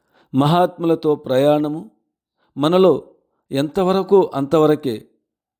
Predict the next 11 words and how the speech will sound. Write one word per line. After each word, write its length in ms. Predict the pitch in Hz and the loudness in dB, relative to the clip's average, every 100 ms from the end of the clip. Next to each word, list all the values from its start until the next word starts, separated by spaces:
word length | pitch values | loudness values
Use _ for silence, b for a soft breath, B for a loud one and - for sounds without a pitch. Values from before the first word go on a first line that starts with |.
| _ _ _ _ _ _ b b b - | _ _ _ _ _ _ b b b 0
ఎంత 320 | 135 143 180 | 0 2 2
ప్రయత్నించినా 880 | 180 190 190 202 185 190 170 147 123 _ _ _ | 4 2 2 -8 -6 -6 -4 -4 -8 _ _ _
ముందుకు 420 | 147 175 196 180 143 | -4 -2 -2 0 2
ఒక్క 300 | 123 139 175 | 2 0 2
అడుగు 280 | 147 160 | 4 2
కూడా 280 | 175 165 170 | 2 2 4
వేయలేం. 480 | 156 143 147 143 110 - _ _ _ _ _ _ _ _ _ _ _ - | 4 2 2 0 -6 -18 _ _ _ _ _ _ _ _ _ _ _ -4
కాకరపరులో 960 | 139 156 170 165 160 156 160 185 147 - _ _ _ | -2 0 -2 0 -2 -2 0 -2 -6 -16 _ _ _
ఒక 160 | 135 156 | -4 -2
బిల్డింగ్ 460 | 131 151 185 202 | 2 2 2 0
కట్టి 600 | 175 165 - 156 117 - | 0 -2 2 2 2 -8